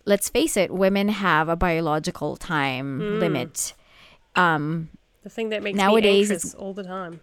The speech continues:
Speaker 1: Yeah, and the thing is, like, um, technology has grown so much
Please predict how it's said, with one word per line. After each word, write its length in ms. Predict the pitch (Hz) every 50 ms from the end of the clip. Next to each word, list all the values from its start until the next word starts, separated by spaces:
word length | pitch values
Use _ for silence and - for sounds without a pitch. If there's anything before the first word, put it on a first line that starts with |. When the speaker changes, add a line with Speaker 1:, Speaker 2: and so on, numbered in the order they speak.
| _ _ _ _ _ _ _ _ _ _ _ _ _ _ -
Speaker 1:
Yeah, 460 | 208 220 233 240 262 269 254 240 - -
and 160 | 247 285 294
the 60 | 311
thing 200 | - - 539 587 508 359
is, 240 | 277 262 247 240
like, 240 | 240 220 220 208 -
um, 540 | 208 196 190 190 185 185 175 185 180 - - - _ _ _ _ _ _ _ _ _
technology 720 | - 269 254 - - 214 202 202 202 202 208 208 214 208 214
has 160 | 220 196 185
grown 380 | 170 - 180 165 160 165 175 180
so 320 | - - - 151 139 143 147
much 580 | 156 147 143 151 139 - - - - - -